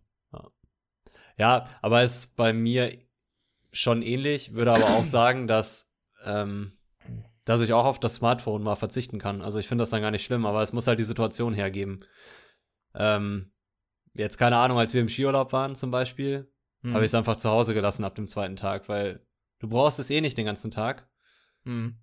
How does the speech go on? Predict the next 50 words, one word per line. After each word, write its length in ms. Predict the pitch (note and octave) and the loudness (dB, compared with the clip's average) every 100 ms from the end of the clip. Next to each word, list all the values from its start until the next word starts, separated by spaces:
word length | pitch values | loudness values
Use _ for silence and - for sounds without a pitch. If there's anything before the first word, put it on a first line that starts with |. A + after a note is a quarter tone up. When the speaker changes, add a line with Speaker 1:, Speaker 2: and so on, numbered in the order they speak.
| _ | _
Speaker 1:
Und 200 | B2 A#2+ | -6 -2
schleppst 260 | - B2 C3+ | 0 0 -2
es 80 | A#2+ | -4
irgendwie 240 | A#2+ B2 | -2 0
mit 120 | A#2 | 0
dir 100 | A#2+ | -2
rum, 460 | A2 A#2 D3 D3+ A2+ | -2 -2 -4 -8 -4
weil 160 | A#2 A2+ | -2 0
du 140 | A2+ | -2
dir 540 | G#2+ A2+ A2+ A2 - - | 0 2 2 0 -4 -8
morgens 420 | G#2 A#2 B2 B2 | 0 0 0 -2
überlegst, 360 | A2+ A2+ A#2 - | -2 0 -2 -4
du 60 | |
musst 220 | A#2 A2+ - | -6 -6 -2
vielleicht 320 | G#2+ A#2+ - | -2 0 -2
mal 60 | |
ein 60 | A#2 | -6
Foto 280 | - B2+ C#3 | -6 -8 -4
machen 260 | C3+ C#3 | -6 -6
oder 180 | A#2+ A2 | -6 -6
vielleicht 320 | - A2 A2 | -4 -4 -4
mal 60 | B2+ | -4
jemanden 240 | A2+ G#2 | -6 -6
anrufen. 480 | E2+ B2 C3 C#3 C#3 - | -6 -8 -10 -10 -6 -2
Musst 180 | C#3 A2 | 0 0
du 60 | |
aber 80 | G#2 | 0
Speaker 2:
Ja, 100 | A2+ | 0
ja. 120 | A2+ | 0
Speaker 1:
nicht. 100 | A2+ | -2
Speaker 2:
Man 80 | - - - - | -8 -20 -20 -8
Speaker 1:
Musst 180 | B2+ A#2+ | -4 0
du 40 | C#3 | 4
Speaker 2:
fühlt 100 | C#3 | 4
sich 120 | E3+ | 4
Speaker 1:
überhaupt 20 | |
Speaker 2:
aber 100 | D3+ C#3 | 2 0
auch 40 | |
Speaker 1:
nicht. 40 | C#3+ | -2
Speaker 2:
sonst 220 | D#3+ - | -2 -2
so 80 | D3 | -2
ein 40 | |
bisschen 240 | D3+ C3+ C3 | -2 -4 -4
nackig, 360 | C#3+ A#2 A2 | -4 -4 -2
ne? 300 | A#2 D#3+ B2+ | -2 -2 -4
Das, 100 | A#2 | 0
Speaker 1:
Aber 140 | C3 D3+ | 4 4
Speaker 2:
also 360 | C#3+ A#2 A2+ A2+ | 4 2 2 2
Speaker 1:
tatsächlich 420 | C3 D#3+ D#3 C#3+ | 2 2 0 -2
nur 420 | D3 G3 F#3 | 2 2 0